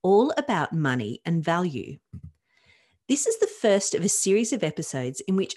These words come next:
I'll be sharing with you lots of wisdom, tips, and tricks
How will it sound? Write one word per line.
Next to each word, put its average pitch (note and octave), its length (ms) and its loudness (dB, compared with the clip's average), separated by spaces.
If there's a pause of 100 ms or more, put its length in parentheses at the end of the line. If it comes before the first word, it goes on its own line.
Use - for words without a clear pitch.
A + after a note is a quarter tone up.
I'll A#3 180 0
be F4 120 2
sharing A#3+ 400 -2
with G3 220 0
you E3+ 80 -4
lots D#3 340 -4
of E3 80 -8
wisdom, A#3+ 680 -2
tips, - 440 -4
and G3+ 140 0
tricks - 560 -6